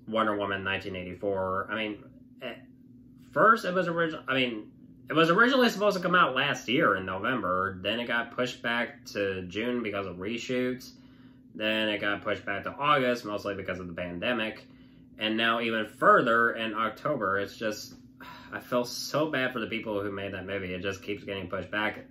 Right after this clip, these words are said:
Same with New Mutants, but it's, I mean, it's re-, re-, its release date still remains the same as far as I know. When it, uh, I think, I believe sometime in August. So,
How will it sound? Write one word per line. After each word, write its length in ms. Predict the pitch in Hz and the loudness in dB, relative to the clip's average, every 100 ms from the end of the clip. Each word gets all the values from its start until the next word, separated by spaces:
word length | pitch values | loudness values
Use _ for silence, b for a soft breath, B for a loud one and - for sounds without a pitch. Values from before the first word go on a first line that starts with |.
| - | -18
Same 320 | - 113 113 | -6 -4 -2
with 140 | 104 | -4
New 180 | 104 104 | -4 -4
Mutants, 560 | 98 101 117 123 127 - | -4 -6 -4 -2 -4 -4
but 380 | 110 101 90 - B B B - | -4 -4 -4 -16 B B B -4
it's, 320 | 135 - - - | -4 -4 -10 -4
I 80 | 147 | 0
mean, 160 | 147 139 - | 0 -2 -4
it's 200 | 170 - | -6 -4
re-, 280 | 190 202 - - | 2 2 2 -8
re-, 140 | 170 - | -8 -2
its 160 | 180 220 | -2 4
release 380 | 233 240 254 233 | 6 6 4 2
date 380 | 190 180 - - - | 0 0 -4 -14 -18
still 520 | - - 156 160 156 139 | -6 2 4 4 2 0
remains 500 | 139 135 139 127 113 | 2 2 2 0 -2
the 100 | 104 | -4
same 440 | 120 117 117 117 | -2 0 0 -2
as 100 | 101 | -4
far 220 | 117 117 | 0 0
as 80 | 110 | 2
I 100 | 110 | 0
know. 420 | 113 110 107 107 101 | 0 2 2 0 -4
When 100 | 104 | -6
it, 80 | 92 - | -6 -2
uh, 440 | 101 98 95 92 90 - - - - - - - | 0 2 0 -4 -6 -16 -20 -20 -20 -20 -20 -6
I 120 | 113 | -4
think, 160 | 127 123 | -2 -2
I 140 | 113 110 | -2 0
believe 380 | 117 139 135 131 | 0 0 0 -2
sometime 320 | 117 113 104 | -2 0 -2
in 80 | 90 | -4
August. 760 | 92 87 82 87 - - - - | -6 -6 -6 -8 -8 -14 -16 -12
So, 540 | - 95 92 95 87 | -6 -4 -2 -4 -6